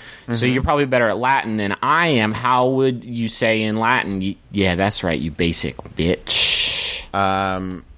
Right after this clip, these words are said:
Speaker 2: "At they, ite re,
Speaker 1: No,
Speaker 2: uye."
Speaker 1: you didn't do it. Come on. That was low, low, low hanging
Speaker 2: I went
Speaker 1: fruit.
Speaker 2: on, I went on Google Translate.
Speaker 1: You went on Dad Joke Translate.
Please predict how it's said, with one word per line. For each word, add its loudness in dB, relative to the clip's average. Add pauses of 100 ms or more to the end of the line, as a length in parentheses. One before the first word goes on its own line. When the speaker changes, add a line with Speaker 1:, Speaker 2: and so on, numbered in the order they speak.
(1000)
Speaker 2:
"At -2 (100)
they, 0 (220)
ite 2
re, 2 (280)
Speaker 1:
No, 2
Speaker 2:
uye." 2
Speaker 1:
you 2
didn't 2
do -2
it. -4 (460)
Come -2
on. -6 (500)
That 0
was -2
low, 2
low, 0
low 0
hanging -4
Speaker 2:
I 2
went 0
Speaker 1:
fruit. 0
Speaker 2:
on, -2
I 2
went -2
on -2
Google -6
Translate. -10 (140)
Speaker 1:
You -8
went -6
on -12 (100)
Dad -2
Joke -8
Translate. -10